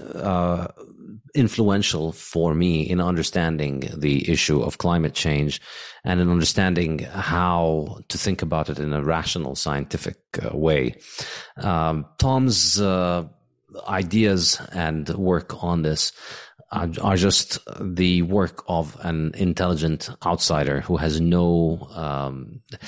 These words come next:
who, who doesn't get paid from this, uh, topic. He has no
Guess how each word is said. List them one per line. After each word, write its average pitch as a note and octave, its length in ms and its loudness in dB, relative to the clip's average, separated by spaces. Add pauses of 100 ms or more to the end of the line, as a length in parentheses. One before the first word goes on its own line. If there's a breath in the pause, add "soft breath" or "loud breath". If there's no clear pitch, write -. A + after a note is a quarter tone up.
(220 loud breath)
who, F#2+ 120 2
who G#2+ 380 2
doesn't G2+ 300 4
get - 260 -2
paid D2 460 2 (140)
from D#2+ 400 0
this, - 480 2
uh, D2+ 480 0 (100)
topic. F2+ 400 -4
He E2 200 0
has D#2 280 0
no E2 460 2